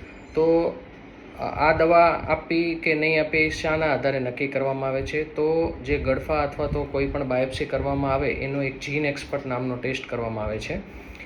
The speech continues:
આ જીન એક્સપર્ટ પરથી ખબર પડે છે કે rifampicin નામની દવા કામ કરે છે કે નથી કરતી. અને આ ટેસ્ટના આધારે જ અમે નક્કી કરી શકીએ છીએ કે દર્દીને એમ ડી આર ટી બી છે કે સસેપ્ટેબલ ટી બી છે. એટલે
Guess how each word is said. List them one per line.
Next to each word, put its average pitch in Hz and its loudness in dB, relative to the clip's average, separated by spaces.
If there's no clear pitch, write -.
આ 131 2
જીન 135 4
એક્સપર્ટ 151 -2
પરથી 143 0
ખબર 139 -2
પડે 131 0
છે 127 -4
કે 143 -2
rifampicin 143 -4
નામની 135 -2
દવા 127 0
કામ 123 -2
કરે 120 -4
છે 117 -8
કે 127 -6
નથી 127 -6
કરતી. 98 -8
અને 135 0
આ 151 4
ટેસ્ટના 165 4
આધારે 160 4
જ 160 0
અમે 151 0
નક્કી 139 -2
કરી 139 -2
શકીએ 127 -4
છીએ 131 -6
કે 131 -4
દર્દીને 135 -2
એમ 127 0
ડી 143 2
આર 139 4
ટી 143 0
બી 139 -2
છે 143 -2
કે 139 0
સસેપ્ટેબલ 123 -4
ટી 107 -6
બી 101 -6
છે. - -10
એટલે 156 4